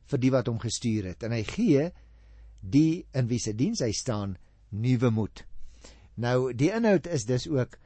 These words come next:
min of meer dieselfde. Hier gaan dit nie om die sender van 'n boodskap nie, maar om die ontvanger wie se dag deur goeie nuus gemaak word, sou jy en ek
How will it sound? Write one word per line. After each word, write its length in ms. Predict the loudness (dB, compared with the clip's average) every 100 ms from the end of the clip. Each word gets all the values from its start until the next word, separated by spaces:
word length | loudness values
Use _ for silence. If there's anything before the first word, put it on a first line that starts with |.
| _ -6
min 180 | -2 0
of 140 | -2
meer 220 | -2 -2
dieselfde. 680 | -2 -4 -2 -4 -6 -8 -10 -12 _ 2
Hier 200 | 4 4
gaan 180 | 2 0
dit 140 | 0
nie 180 | -2 -4
om 140 | -4
die 140 | -4 -2
sender 480 | 2 2 2 0
van 200 | -2 -4
'n 60 | -6
boodskap 460 | -6 -6 -4 -6 -4
nie, 200 | -6 -8 -18 _
maar 260 | -4 0 0
om 200 | -2 -6
die 140 | -6
ontvanger 680 | -6 -10 -2 0 2 -2 -6 -18 _ _ _
wie 160 | -6 -4
se 160 | -6 -6
dag 300 | -2 -2 -2
deur 220 | -8 -8
goeie 420 | -8 0 2 4 2
nuus 360 | -4 -8 -12 -18 -14
gemaak 800 | -4 -4 -4 -6 -2 -2 -2 -4
word, 360 | -8 -8 -12 -20 _ _
sou 240 | -6 -4
jy 200 | -2 -2 -2
en 100 | -4
ek 220 | -8